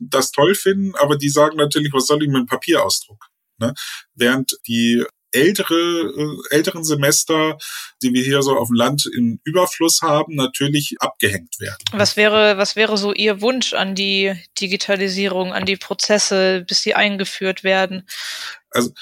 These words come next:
Speaker 1: wir haben ja was ziemlich Erfolgreiches zuletzt schon gehabt, das digitale Impfzertifikat aus der Praxissoftware heraus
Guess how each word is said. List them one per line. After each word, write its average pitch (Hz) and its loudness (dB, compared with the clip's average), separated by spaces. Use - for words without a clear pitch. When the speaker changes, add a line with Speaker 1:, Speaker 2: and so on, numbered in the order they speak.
Speaker 1:
wir 127 2
haben 185 0
ja 175 2
was 156 0
ziemlich 185 0
Erfolgreiches 131 2
zuletzt 123 2
schon 117 2
gehabt, 143 -2
das 113 0
digitale 131 2
Impfzertifikat 147 -2
aus 165 2
der 147 4
Praxissoftware 113 -2
heraus 92 -4